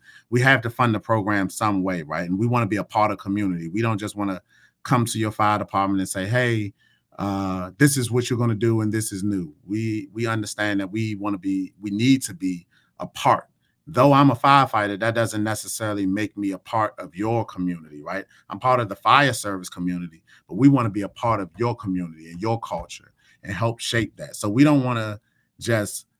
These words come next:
throw food at you. We wanna be there to find out what you need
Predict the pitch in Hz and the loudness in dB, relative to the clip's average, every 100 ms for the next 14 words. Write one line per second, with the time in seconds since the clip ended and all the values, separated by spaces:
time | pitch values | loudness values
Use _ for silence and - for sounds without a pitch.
0 | _ _ _ _ _ _ 123 131 120 156 | _ _ _ _ _ _ 0 2 4 4
1 | 165 131 104 - 120 156 151 117 92 143 | 6 6 2 0 4 6 6 0 6 6
2 | 123 92 90 - 117 117 104 120 131 139 | 6 0 -4 0 2 2 0 -2 -2 -2
3 | 127 101 76 90 | 0 -2 -6 -12